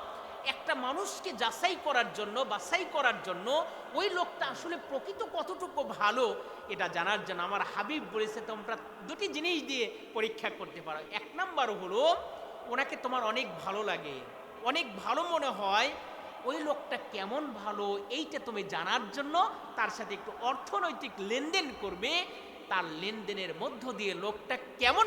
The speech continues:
পরহেজগার, তার লেনদেন, মুআমালাত, মুআশারাতের মধ্য দিয়ে,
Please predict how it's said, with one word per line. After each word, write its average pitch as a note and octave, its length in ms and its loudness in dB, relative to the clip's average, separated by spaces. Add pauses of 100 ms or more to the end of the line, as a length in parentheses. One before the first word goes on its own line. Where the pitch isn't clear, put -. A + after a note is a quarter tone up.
(120)
পরহেজগার, B3 800 12 (420)
তার E3+ 140 4 (200)
লেনদেন, F#3+ 540 2
মুআমালাত, F3+ 680 4 (100)
মুআশারাতের F#3 840 -2
মধ্য C#4 380 2
দিয়ে, E4+ 380 6